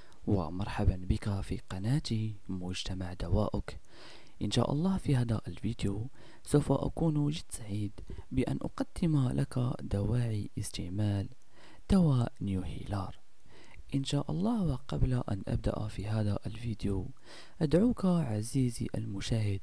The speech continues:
للاشتراك في القناة، وذلك لكي يصلك كل جديد، ورجاء ادعمني بالضغط على زر لايك، فهي تحفزني وتدعمني على عمل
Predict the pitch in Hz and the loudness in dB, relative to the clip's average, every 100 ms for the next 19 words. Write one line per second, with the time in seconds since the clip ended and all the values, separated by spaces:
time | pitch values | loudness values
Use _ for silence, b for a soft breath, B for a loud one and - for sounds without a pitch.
0 | - 107 - - - - 95 95 107 - | -2 -2 -2 -2 -4 -4 -4 -2 -2 -6
1 | 90 - - - - - 104 101 - - | -8 -6 -8 -10 -10 -6 -2 -2 -4 -10
2 | B B B B - 92 - - - - | B B B B 0 0 0 -4 -4 -4
3 | 101 110 139 151 139 - 135 135 - 214 | -2 -2 -2 2 2 2 2 4 6 6
4 | 135 - - 107 98 - - - B B | 6 2 -2 -2 -2 -6 -8 -10 B B
5 | B 78 - 123 160 185 131 101 - 104 | B 0 2 4 4 2 -2 -4 -6 -4
6 | 127 160 165 151 139 135 139 135 202 196 | 0 2 2 2 2 0 -2 0 0 0
7 | - 139 135 120 120 113 135 120 113 - | 0 2 4 4 4 2 2 0 -2 -4
8 | - - B B B 101 107 113 123 127 | -6 -6 B B B 0 2 2 2 0
9 | - 180 170 160 156 143 127 131 147 139 | 2 2 4 4 4 2 0 0 2 2
10 | 135 120 113 117 120 113 | 0 0 0 -2 0 0